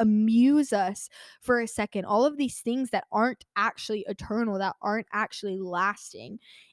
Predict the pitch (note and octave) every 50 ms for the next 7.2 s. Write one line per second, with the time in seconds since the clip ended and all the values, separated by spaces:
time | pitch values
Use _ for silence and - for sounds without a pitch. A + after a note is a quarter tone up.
0 | _ - A3 G#3 G3 G3 G3 G3 G3+ - _ _ _ _ _ _ - - - G#3+
1 | F#3+ - - - G3 F#3+ F#3+ F3+ F3 F#3 - G#3 A#3 - _ _ _ _ _ _
2 | _ _ _ _ _ _ _ _ _ _ _ _ _ _ _ _ _ _ _ _
3 | _ _ _ _ _ _ _ _ _ _ _ _ _ _ _ _ _ _ _ _
4 | _ _ _ _ _ _ _ _ _ _ _ _ _ _ _ _ _ - B3 C4
5 | C4 A#3+ A3+ - - - - A#3 A#3 A#3+ A#3 - - B3+ A#3+ - - - - G3+
6 | - - A3+ A3 A3+ A3+ A3 G#3 G3 G3 G3 F#3+ G#3 G3 G#3 G3+ G3 F#3+ F#3 F3+
7 | E3 - - -